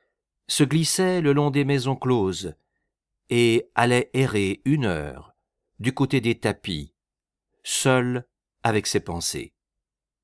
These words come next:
La tiède haleine de la nuit l'emportait dans des régions sereines. Il n'était plus le Marius des plaisirs vulgaires.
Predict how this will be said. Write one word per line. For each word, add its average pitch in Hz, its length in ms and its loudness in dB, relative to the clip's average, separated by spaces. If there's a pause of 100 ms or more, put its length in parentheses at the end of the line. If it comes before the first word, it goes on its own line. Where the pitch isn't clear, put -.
(400)
La 104 140 0
tiède 110 300 2
haleine 107 380 0
de 101 80 0
la 107 160 0
nuit 120 420 -4 (560)
l'emportait 131 680 2
dans 113 240 0
des 117 160 2
régions 113 320 0
sereines. 82 720 -4 (920)
Il 143 180 4
n'était 156 280 4
plus 156 360 -2
le 107 140 0
Marius 110 640 -2
des 104 240 -4
plaisirs 104 380 -2
vulgaires. 98 680 -4